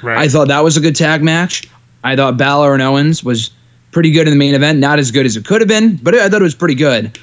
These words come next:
Speaker 2: Um, everything else was a complete fucking blur 'cause it sucked. Easily one of the worst Raws in recent weeks, and that's saying something 'cause Raw has not been good since, like, right after WrestleMania,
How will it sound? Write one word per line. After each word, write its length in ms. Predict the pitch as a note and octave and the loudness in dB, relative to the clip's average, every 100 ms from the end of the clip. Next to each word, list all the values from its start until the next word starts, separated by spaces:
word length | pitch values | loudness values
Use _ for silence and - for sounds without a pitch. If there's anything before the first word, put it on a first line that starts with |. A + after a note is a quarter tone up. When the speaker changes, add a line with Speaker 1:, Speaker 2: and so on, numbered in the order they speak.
| - - | -20 -6
Speaker 2:
Um, 360 | B2 A#2+ A#2+ A#2+ | -2 0 0 0
everything 340 | E3+ F3+ F3 | 0 2 2
else 300 | E3 E3+ F#3 | 2 2 0
was 120 | D3+ B2 | -2 -2
a 40 | |
complete 380 | B2+ A#2+ D3 C3 | -2 0 0 -2
fucking 560 | - - E3+ D3+ C#3+ | -6 -4 -2 0 0
blur 300 | B2+ A#2+ A#2 | 2 2 0
'cause 180 | G2 G#2 | -2 -4
it 120 | G2+ | -4
sucked. 680 | - - - - A2+ F#2 - - _ _ | -4 -2 -2 -2 -2 -4 -10 -18 _ _
Easily 400 | - A#3+ C4+ B3 | -2 0 2 2
one 160 | C4+ A#3 | 4 4
of 40 | |
the 60 | F#3 | 4
worst 300 | E3+ E3+ E3 | 4 2 2
Raws 300 | D3+ D#3 D3+ | 0 0 2
in 80 | C3 | 0
recent 340 | A#2+ A2+ A#2 | 0 0 -2
weeks, 220 | G#2+ G2+ A#2 | -2 -2 -2
and 60 | |
that's 140 | D3 - | 0 0
saying 180 | C3+ A#2+ | -2 -2
something 220 | G#2+ G#2+ | -2 -2
'cause 120 | G#2 | -2
Raw 140 | B2+ | 0
has 100 | B2 | 0
not 160 | A#2+ B2 | 0 0
been 160 | A#2 A2+ | 0 0
good 220 | A2+ A2 | 0 0
since, 160 | A2+ A2 | 0 -2
like, 120 | A2 | -2
right 180 | A#2 A2+ | 0 0
after 180 | A#2 A2+ | 0 0
WrestleMania, 640 | A2 A#2 C#3+ C#3+ A2+ G#2+ | 0 0 2 2 0 -2